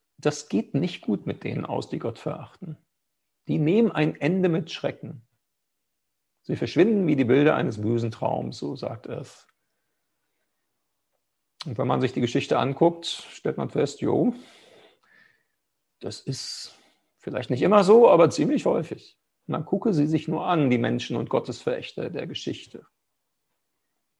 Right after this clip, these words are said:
Ich habe mich nochmal erinnert an Erich Honecker, ne? Einundsiebzig bis neunundachtzig Staatsratsvorsitzender der D D R, Teil der Macht und den Privilegien, die dazugehörten.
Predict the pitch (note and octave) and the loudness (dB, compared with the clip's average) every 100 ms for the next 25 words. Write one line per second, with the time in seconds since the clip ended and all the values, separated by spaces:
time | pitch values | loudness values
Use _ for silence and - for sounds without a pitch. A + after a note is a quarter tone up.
0 | _ _ - - A2+ B2 A#2 A#2+ B2 - | _ _ -6 -4 -2 0 2 4 4 4
1 | C#3 A2+ A#2 - C#3+ D#3 - C#4 F3 - | 0 -2 -6 -4 0 0 2 2 2 0
2 | - - _ _ _ _ _ _ - C4 | -6 -10 _ _ _ _ _ _ -6 -6
3 | - _ _ - B2+ D3 C#3+ - B2 B2+ | -10 _ _ -6 -2 0 -2 -4 -4 0
4 | C#3+ C#3+ C#3+ - A#2+ C#3+ E3 - - C3+ | 0 0 -2 -4 2 6 6 4 4 4
5 | D#3+ - C3+ C#3+ D3+ C3 B2 B2 A#2+ A#2 | 4 4 4 4 0 0 2 4 4 4
6 | A#2+ A#2 A#2+ A2+ A2 - - - - _ | 2 4 4 4 4 -2 -18 -20 -20 _
7 | - D3+ D3 C#3 C3+ C3+ - E3+ C3+ B2+ | 2 6 8 8 8 6 4 2 2 2
8 | - B2+ B2+ B2 B2 A#2 A2+ A2 A#2 A2 | 0 2 4 2 2 4 2 2 -2 0
9 | B2 A#2+ B2 A#2 | -2 -4 -8 -14